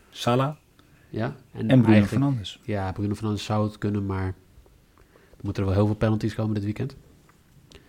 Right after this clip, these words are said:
Speaker 2: Ehm,
Speaker 1: Eens.
Speaker 2: ik,
Speaker 1: Ja.
Speaker 2: ik denk dat Salah eigenlijk, eh, heel veel seizoenen gewoon niet echt, ehm, de kans heeft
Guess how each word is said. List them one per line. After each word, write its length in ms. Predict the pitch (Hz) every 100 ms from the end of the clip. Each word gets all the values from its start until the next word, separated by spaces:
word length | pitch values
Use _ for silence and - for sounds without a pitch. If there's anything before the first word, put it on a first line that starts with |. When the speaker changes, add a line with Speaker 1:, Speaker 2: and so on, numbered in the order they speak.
| - - - - -
Speaker 2:
Ehm, 300 | 104 107 101
Speaker 1:
Eens. 300 | 104 98 95
Speaker 2:
ik, 160 | 120 - - - -
Speaker 1:
Ja. 80 |
Speaker 2:
ik 60 | 113
denk 120 | 123
dat 120 | 123
Salah 420 | - 127 123 117 113
eigenlijk, 380 | 123 123 120 - -
eh, 80 | 113 113 113 117 117 120 120
heel 240 | 120 117 131
veel 100 | 127
seizoenen 380 | - 117 120 113
gewoon 180 | 117
niet 180 | 113 123
echt, 440 | - - - - - _ _ _ _ _ _ _ _ _ _ _ _ - _ _ _ -
ehm, 400 | 113 104 107 107
de 100 | 113
kans 260 | 117 117
heeft 300 | 117 107 -